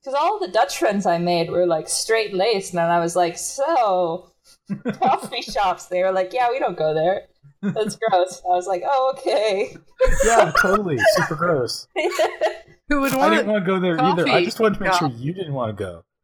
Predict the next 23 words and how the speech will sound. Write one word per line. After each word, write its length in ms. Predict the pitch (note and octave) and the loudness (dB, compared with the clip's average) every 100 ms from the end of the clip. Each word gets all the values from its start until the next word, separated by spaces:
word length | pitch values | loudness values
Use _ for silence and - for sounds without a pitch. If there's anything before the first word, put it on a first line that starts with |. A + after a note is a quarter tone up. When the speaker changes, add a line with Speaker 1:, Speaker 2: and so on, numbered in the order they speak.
| _ _ B3 | _ _ -4
Speaker 1:
Yeah, 360 | B3 G3 D#3 F#3+ | 0 0 -2 -4
no, 100 | B3+ | -2
I 240 | A#3 G#3+ B3 | 0 2 0
was 140 | C#4 | -2
just 260 | B3 G#3+ - | -2 -4 -2
like, 540 | G3+ F3 E3 E3 - - | 0 2 0 -4 -10 -2
it 60 | |
was 160 | A3+ A3 | -2 0
just 180 | B3+ G3+ | -2 0
a, 400 | D#3+ D#3 - F#3 | 2 2 2 0
a 60 | |
cultural 560 | F#3 G3 G3+ G#3+ E3 E3 | 2 0 0 -2 0 2
understanding 680 | E3+ F3 - E3+ D#3+ D#3+ | 0 -4 0 0 2 -2
thing. 220 | E3+ E3 D3+ | -2 -2 0
I, 140 | F3 | -2
I 160 | F#3 F#3 | 0 0
wasn't, 340 | F3+ F#3 F3+ | 0 -2 -6
Speaker 3:
Yeah. 200 | C#3+ F#2 - | -8 -4 2
Speaker 1:
I 60 | |
wasn't 280 | F#3 G#3+ G3 | 2 2 -2
gonna 220 | F3+ E3 | 0 0
go 220 | E3 E3 | 0 2
if, 160 | E3 E3 | 0 -2